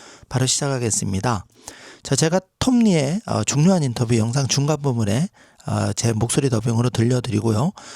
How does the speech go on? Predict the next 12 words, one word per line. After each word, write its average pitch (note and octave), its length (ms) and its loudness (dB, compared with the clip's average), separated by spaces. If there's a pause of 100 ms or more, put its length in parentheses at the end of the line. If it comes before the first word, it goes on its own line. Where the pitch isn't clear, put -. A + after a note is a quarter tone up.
(140)
먼저 D3 240 0
X의 F3 600 0
테슬라 G#3+ 320 2
관련 D3+ 260 2
주요 C3 220 2
소식을 B2+ 580 2
빠르게 D#3 280 0
정리하고 A#2+ 760 0 (420)
원인을 C3 320 2
집중 C3 380 -2
분석해 G#2+ 340 0
드리겠습니다. G2 800 -2